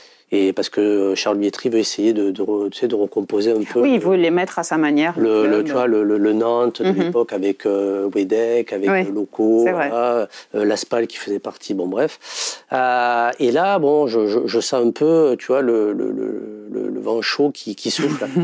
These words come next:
Speaker 2: <laughs>
Speaker 1: Et là, à un moment donné, je, tu vois, je, je, je vais voir, euh, Alain Giresse, parce que, plutôt que de, de me braquer contre Charles Bietri ou d'aller, euh, tu vois, la, la, au conflit. Je vais voir, euh, Alain Giresse parce que je sentais un petit peu le truc.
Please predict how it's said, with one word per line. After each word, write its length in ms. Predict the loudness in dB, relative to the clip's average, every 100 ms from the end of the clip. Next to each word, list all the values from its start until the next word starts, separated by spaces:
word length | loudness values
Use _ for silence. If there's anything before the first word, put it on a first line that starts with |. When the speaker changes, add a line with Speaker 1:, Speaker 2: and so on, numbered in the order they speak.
| -2
Speaker 2:
<laughs> 260 | -6 -4
Speaker 1:
Et 140 | 0 2
là, 220 | 2 2
à 20 |
un 40 | 2
moment 260 | 2 4
donné, 420 | 4 4 4 4
je, 460 | 4 2 2 2 0
tu 80 | -2
vois, 120 | -2
je, 400 | 0 0 0 -2
je, 120 | -4 -6 -6 -8 -12 -14 -14
je 160 | -6
vais 80 | -2
voir, 300 | 0 0 0
euh, 220 | 0 0 -4
Alain 180 | -4 -2
Giresse, 480 | -2 -2 -4 -8 _ _ _ _ _
parce 140 | -20 -10
que, 560 | -8 -6 -6 -6 -8 -10
plutôt 220 | -10 -6
que 100 | -2
de, 200 | 0 0
de 80 | 0
me 100 | 0
braquer 380 | 0 -2 -2 -2
contre 540 | -2 -4 -6 -4 -4 -6 _ -10
Charles 280 | -6 -2 0
Bietri 580 | -2 -4 -8 -4 0
ou 80 | 0
d'aller, 320 | 0 -2 -2
euh, 220 | -2 -4 -8
tu 100 | -10
vois, 100 | -10
la, 200 | -8 -8
la, 140 | -10 -14 -20 _ -14 -6
au 80 | -2
conflit. 460 | -2 -2 -4 -6 -8 -20 -10
Je 140 | 0
vais 80 | 2
voir, 280 | 2 2 0
euh, 240 | 0 0 0
Alain 220 | 2 0
Giresse 340 | 0 0 -2
parce 120 | -4
que 100 | -10
je 120 | -8 -6
sentais 320 | -2 0 0
un 60 |
petit 220 | -2 -8 -6
peu 120 | -4
le 80 | -2
truc. 220 | -4